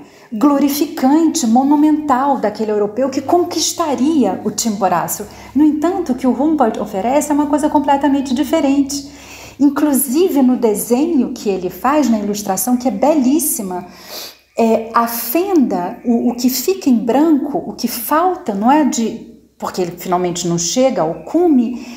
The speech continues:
é preenchido por, é, uma série de informações que ele consegue coletar ao longo do caminho. Então, é como se ele reconhecesse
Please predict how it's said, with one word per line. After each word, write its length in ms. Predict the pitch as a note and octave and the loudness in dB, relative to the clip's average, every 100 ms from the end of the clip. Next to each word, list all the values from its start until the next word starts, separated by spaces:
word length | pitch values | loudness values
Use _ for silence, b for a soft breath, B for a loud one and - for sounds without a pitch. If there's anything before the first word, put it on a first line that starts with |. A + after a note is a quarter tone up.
| B - | B -4
é 100 | D4 | -2
preenchido 1300 | D4 D#4+ E4+ E4 - - - F4 C#4+ - - G3 - b b b b b _ _ | 0 2 2 2 -2 -4 -4 -2 -2 -4 -8 -10 -14 b b b b b _ _
por, 600 | D4 D4+ D4+ - - - | -2 0 0 -6 -12 -6
é, 460 | - B3 A#3+ A#3 A#3 A#3 | 0 2 2 2 0 2
uma 240 | B3+ B3+ | 2 4
série 460 | B3+ - F4+ F4+ C#4+ | 2 -2 -4 -4 -4
de 180 | A#3 C4+ | 0 0
informações 960 | C4+ C4+ B3+ B3+ B3 - A#3 A#3+ A#3 | 0 2 2 2 2 -2 -2 -4 -4
que 100 | - | -4
ele 140 | A#3+ B3 | -4 -2
consegue 500 | A#3+ B3 - A3+ A#3+ | -2 -2 -2 -4 -4
coletar 460 | B3 A#3 A#3 A#3 | -2 0 0 0
ao 160 | G#3+ A3+ | 2 2
longo 260 | A3 G#3+ G3+ | 0 -2 -6
do 120 | A3+ | -4
caminho. 440 | A#3 A3+ G#3+ G#3+ B B B - | 0 0 0 -2 B B B -2
Então, 240 | C#4 D#4+ | 2 4
é 80 | D#4+ | 2
como 260 | D#4+ F#4+ F#4 | 2 0 0
se 220 | - D#4 | -2 -4
ele 360 | D4 C4+ C4+ C#4 B B B _ | -2 -2 -2 -6 B B B _
reconhecesse 1400 | - D#4 D#4 C#4+ B3+ A#3+ B3 - D4+ G4 - - G#3+ G#3+ | 0 0 2 4 4 2 0 -2 -4 -2 -4 -4 -8 -12